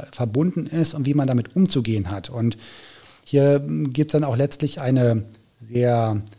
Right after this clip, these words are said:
gezielte individuelle Belastung. Das ist also das Wichtige vor allem. Es, man kann nicht, es gibt nicht ein Rezept für alle Patienten, sondern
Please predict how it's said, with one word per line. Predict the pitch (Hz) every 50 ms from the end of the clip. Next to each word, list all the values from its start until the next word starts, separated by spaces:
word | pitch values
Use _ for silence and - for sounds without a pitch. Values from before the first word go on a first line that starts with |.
| _ _ _
gezielte | - 123 - - - - 147 175 190 196 196 - 160
individuelle | 147 151 165 175 160 165 151 151 147 139 135 - 139 143 139 123
Belastung. | 113 113 113 127 151 - - - 185 202 220 226 208 - - - -
Das | - 131 113
ist | 147 139 - -
also | - - 127 127 120
das | 127 120 - - - - 110 117
Wichtige | 147 151 - - 175 151 160
vor | - - 160 143 139
allem. | 143 156 160 160
Es, | 156 - - -
man | 143 127
kann | - 139 143
nicht, | 139 - - - -
es | 160 131 -
gibt | - 156 -
nicht | 139 - 135
ein | 131 135 143
Rezept | 131 131 - - - 156 - -
für | - 147
alle | 127 127 127 120
Patienten, | - 120 - - 147 170 175 - 185 170
sondern | 147 143 139 135 135 143